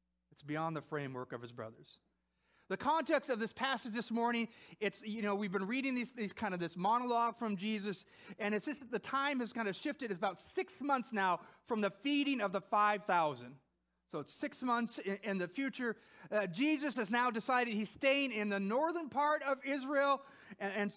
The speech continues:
and doesn't want to go to the south, uh, to where Jerusalem is or to Judea. So he's staying in Galilee where he's from, uh, which is just a context with a hundred mile, uh, difference.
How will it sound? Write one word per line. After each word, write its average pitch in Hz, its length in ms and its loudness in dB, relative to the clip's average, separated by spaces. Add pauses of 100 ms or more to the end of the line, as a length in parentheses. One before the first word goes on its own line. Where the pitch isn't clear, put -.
and 190 280 -2
doesn't 226 300 0
want 220 140 4
to 208 60 0
go 233 300 4
to - 160 -8
the 196 100 0
south, 262 540 -2 (300)
uh, 165 200 -2 (140)
to 175 160 0
where 160 160 0
Jerusalem 240 560 0
is 233 180 0
or 165 80 -2
to 160 140 -4
Judea. 220 420 0
So 175 140 -2
he's 165 120 -2
staying 226 200 -2
in 190 80 -2
Galilee 214 300 4
where 190 180 0
he's 170 260 -6 (160)
from, 285 400 2 (420)
uh, 202 100 0
which 214 240 -4
is 180 80 -8
just - 260 -12
a 196 100 -4 (360)
context 247 380 0
with 180 120 -4
a 156 60 -4
hundred 254 280 -2
mile, 214 500 4
uh, 160 140 0 (100)
difference. 262 520 -2